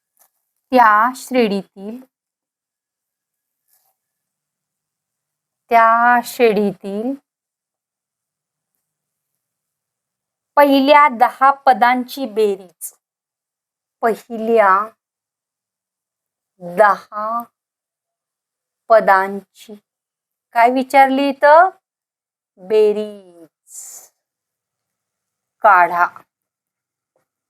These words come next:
पहिल्या दहा पदांची काय करायची? बेरीज काढायची आहे. इथं महत्वाचं कोण कोणतं काय काय आहे ते बघा.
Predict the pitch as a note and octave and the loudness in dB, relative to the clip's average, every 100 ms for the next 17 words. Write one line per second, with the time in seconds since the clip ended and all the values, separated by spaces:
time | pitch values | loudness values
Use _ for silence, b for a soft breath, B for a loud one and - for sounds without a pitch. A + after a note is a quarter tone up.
0 | _ _ _ A3 G#3+ A3+ A#3 G#3+ G3+ - | _ _ _ -16 -2 2 2 0 -4 -4
1 | A#3+ - A#3 A#3+ A#3 - A#3 A#3+ A#3+ A#3+ | -4 0 2 0 -2 -12 0 0 2 0
2 | A#3+ G#3+ C4 C#4+ D4 _ _ _ _ _ | 0 -4 -2 -2 -4 _ _ _ _ _
3 | _ G#3 B3+ A#3+ A#3+ A3 - A3+ G#3 G#3 | _ 0 2 4 0 -6 -4 0 2 0
4 | G#3 A3+ A3 F#3 F#3 F3 _ _ _ _ | -4 -2 0 0 -4 -8 _ _ _ _
5 | _ _ _ _ _ _ _ _ _ _ | _ _ _ _ _ _ _ _ _ _
6 | _ _ _ _ _ _ _ _ _ _ | _ _ _ _ _ _ _ _ _ _
7 | _ - C4+ E4 D#4 F4 E4+ D#4+ D#4 - | _ -4 2 2 4 2 2 2 2 -2
8 | - D#4 D4+ D#4 D4 C4+ D4 D4 C4 C4 | 0 0 2 0 0 0 0 2 0 2
9 | C4+ C#4 B3 B3+ B3+ A#3 A3+ A3+ | 2 4 2 -2 -6 -2 0 0